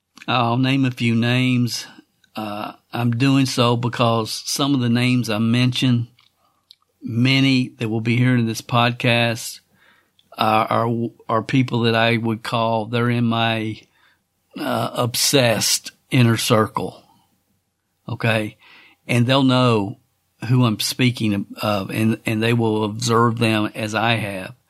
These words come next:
And my commitment is to my people. And I believe by naming names, they'll know some of these people, and I'll be able to get a,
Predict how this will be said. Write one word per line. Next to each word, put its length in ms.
And 240
my 160
commitment 560
is 220
to 340
my 240
people. 680
And 160
I 120
believe 500
by 280
naming 460
names, 680
they'll 220
know 260
some 320
of 60
these 220
people, 420
and 80
I'll 100
be 200
able 180
to 80
get 180
a, 180